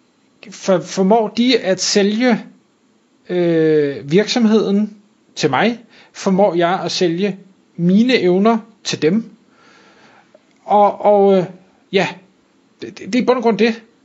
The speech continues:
egentlig. Altså, at, at, at begge parter skal, skal sælge sig selv til modparten, øh, og, og så samtidig også lige mærke, at er kemien der, så man har faktisk har lyst til at gå videre med det her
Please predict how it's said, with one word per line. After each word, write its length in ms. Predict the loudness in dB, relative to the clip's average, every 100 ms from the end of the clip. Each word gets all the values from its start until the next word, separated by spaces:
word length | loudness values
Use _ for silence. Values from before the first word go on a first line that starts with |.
| -4
egentlig. 320 | -2 0 -2
Altså, 200 | -2 -2
at, 340 | -2 -2 -4
at, 200 | -6 -6
at 140 | -6 -2
begge 220 | -2 -2
parter 320 | 0 0 0
skal, 240 | -2 -4 -4
skal 440 | -6 -10 -6 -4
sælge 360 | -2 -2 -2 -2
sig 180 | -4
selv 240 | -4 -4 -6 _ _ _ _ -4
til 180 | 0
modparten, 720 | 2 2 2 0 0 -4 -8 -12 _ _ _ -4
øh, 240 | 0 2 0 -2
og, 160 | 0 2
og 300 | 0 0 -2
så 140 | -2
samtidig 480 | 0 -2 -2 0 2
også 220 | 2 0 -4
lige 180 | -4
mærke, 380 | 0 -2 -2 -4
at 180 | -4 -4
er 140 | -2 -2
kemien 540 | 0 0 2 -2 -2
der, 120 | -2
så 160 | -2 -2
man 160 | -2 -4
har 120 | 0
faktisk 220 | -2 0
har 80 | -2
lyst 180 | -2 -2
til 80 |
at 60 | -2
gå 100 | -2
videre 260 | 0 0 0
med 100 | 0
det 140 | 0
her 200 | 2